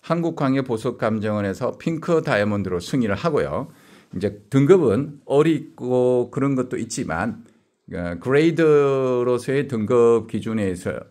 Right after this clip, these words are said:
하면 투명이나 여러 가지 이제 저희가, 아, 기존 다이아몬드는 포시에로 하지만 저희는 현재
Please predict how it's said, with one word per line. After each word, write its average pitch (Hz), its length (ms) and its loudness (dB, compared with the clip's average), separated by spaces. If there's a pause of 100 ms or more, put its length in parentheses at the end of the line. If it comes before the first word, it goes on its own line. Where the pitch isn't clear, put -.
하면 92 380 -2
투명이나 113 800 0
여러 110 140 2
가지 95 280 -2
이제 78 220 -6
저희가, 110 380 -2 (420)
아, - 140 -8
기존 143 280 -2
다이아몬드는 120 500 2
포시에로 147 1120 2
하지만 101 480 -4
저희는 107 720 -4 (400)
현재 123 640 0